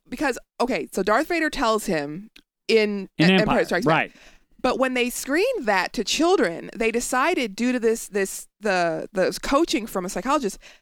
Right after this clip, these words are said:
Speaker 1: that it would not be believable because you couldn't believe Darth Vader. So what they told Luke, what they told, um, Lucas was, "You're gonna have to bring in a character that is trustworthy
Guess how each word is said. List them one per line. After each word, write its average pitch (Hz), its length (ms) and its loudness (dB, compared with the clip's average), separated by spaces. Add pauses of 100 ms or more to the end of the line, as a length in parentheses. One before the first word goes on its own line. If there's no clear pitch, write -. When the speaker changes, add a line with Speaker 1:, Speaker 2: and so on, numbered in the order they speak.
(120)
Speaker 1:
that 247 160 0 (560)
it 254 160 2
would 269 200 0
not 208 320 0
be 208 100 -4
believable 190 680 -2
because 254 280 0
you 269 100 2
couldn't 285 480 0
believe 208 520 -4
Darth 180 300 0
Vader. 208 520 -2 (300)
So - 140 2
what 269 200 0
they 247 120 -2
told 285 640 -2
Luke, 220 280 -6 (120)
what 208 240 -2
they 214 140 -2
told, 269 460 0
um, 180 260 0
Lucas 226 520 0
was, 190 280 -2
"You're 196 200 0
gonna 330 180 -2
have 240 340 -2
to 185 420 0 (300)
bring 208 360 2
in 269 100 -2
a 254 40 -4
character 202 440 -4
that 170 140 -2
is 151 100 -4
trustworthy 170 1040 -4